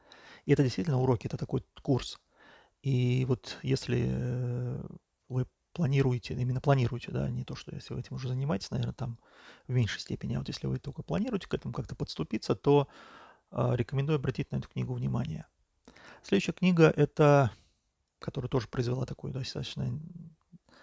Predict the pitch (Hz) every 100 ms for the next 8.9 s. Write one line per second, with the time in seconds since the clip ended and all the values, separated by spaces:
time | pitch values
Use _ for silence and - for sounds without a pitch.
0 | - - - 127 127 117 123 - 131 -
1 | 175 170 143 135 120 - _ _ - 143
2 | 147 - 127 131 131 113 107 139 - 123
3 | 120 117 131 156 156 - - - - -
4 | - - - 123 127 127 - 156 - -
5 | 147 143 - - 135 135 127 123 117 -
6 | 139 135 120 - 170 147 - 131 131 131
7 | 135 131 131 123 - 127 117 - - -
8 | - - - - 127 135 151 151 143